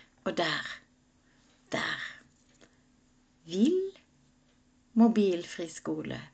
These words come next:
være lurt å innføre hvis vi sier at de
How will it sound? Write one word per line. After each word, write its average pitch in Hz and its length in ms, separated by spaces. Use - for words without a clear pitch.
være 214 360
lurt 165 480
å 190 120
innføre 160 600
hvis 240 320
vi 330 100
sier 170 560
at - 460
de 226 160